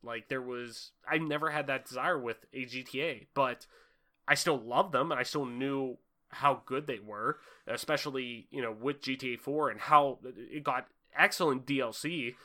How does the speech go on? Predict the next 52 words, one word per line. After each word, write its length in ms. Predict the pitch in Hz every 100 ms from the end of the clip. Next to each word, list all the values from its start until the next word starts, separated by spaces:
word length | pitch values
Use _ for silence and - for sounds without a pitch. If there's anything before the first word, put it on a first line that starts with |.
| - _
single 240 | - 160 151
player 220 | 135 117
D 120 | 113
L 100 | 110
C, 260 | - 127 139 - -
not, 200 | 156 - 139 131 _ -
let 240 | 139 151
alone 360 | 143 135 143 131
with 180 | 117 110
Red 300 | 117 196 165
Dead 340 | 113 117 139 147
getting 300 | 139 135 131
one 140 | 135
of 60 | 127
the 60 | 120
best 240 | 135 -
D 140 | 143
L 100 | 135
Cs 320 | 127 135 127 123
in 160 | 117
gaming 400 | 110 123 151 135
of 140 | 120 113
all 100 | 113
time 380 | 139 175 170
with 320 | 135 120 113 -
Undead 240 | 147 127 110
Nightmare. 500 | 160 165 110 117 135 - - - -
Like, 320 | 139 131 - - _ _ _ _ _ _ _ _ _ _ _ -
I, 120 | 196 -
it's 180 | 220 -
just 160 | 254
hard 240 | - 262 294
to 140 | 285
imagine 500 | 185 165 185 170 156
what, 340 | 139 143 135 - - - - -
like, 220 | 165 175 -
I 80 |
wouldn't 220 | 226 262 254
be 100 | 233
shocked, 480 | - 147 135 - -
you 200 | 123 135
know, 180 | 147 127
and 100 | 131
I'll, 300 | 143 143 135 -
I'll 180 | - 139
kick 200 | 139 147
it 80 | 135
over 180 | 127 120
to 60 |
you 160 | 117 123
to 80 | 117
kinda, 220 | 120